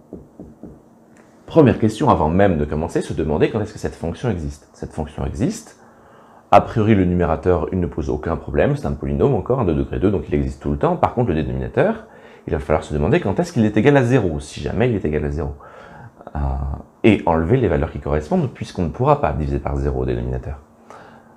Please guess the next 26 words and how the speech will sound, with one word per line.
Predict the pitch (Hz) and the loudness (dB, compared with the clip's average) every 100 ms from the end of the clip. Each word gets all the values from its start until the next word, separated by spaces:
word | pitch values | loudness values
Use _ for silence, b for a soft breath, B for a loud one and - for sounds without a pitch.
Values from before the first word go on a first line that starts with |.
| B B _ | B B _
Ce | - | 0
qu'on | 113 | 2
va | 78 | 2
faire, | 67 117 185 | 4 4 4
c'est | - | 0
se | - | -6
demander | 76 64 65 | -4 -2 -2
donc | 67 117 | 0 0
quand | - 73 | 0 0
est-ce | 82 - - | 2 0 -2
que, | 58 98 | -2 0
tout | 143 - | -2 -6
d'abord, | - - 90 147 - | -6 4 6 6 0
à | - | -14
part, | - 80 151 196 - B B B B | 0 2 4 2 -8 B B B B
quand | 90 92 | -2 4
est-ce | 117 - | 2 4
que | 87 123 123 - | 4 4 2 2
x | 120 - | 2 2
plus | - - | -6 -10
cinq | 78 - 107 95 | -10 2 4 4
est | 76 | 4
égal | 71 67 | 4 4
à | |
zéro ? | 62 64 67 98 127 - | 2 0 6 6 6 2
Bon, | 78 64 | 0 0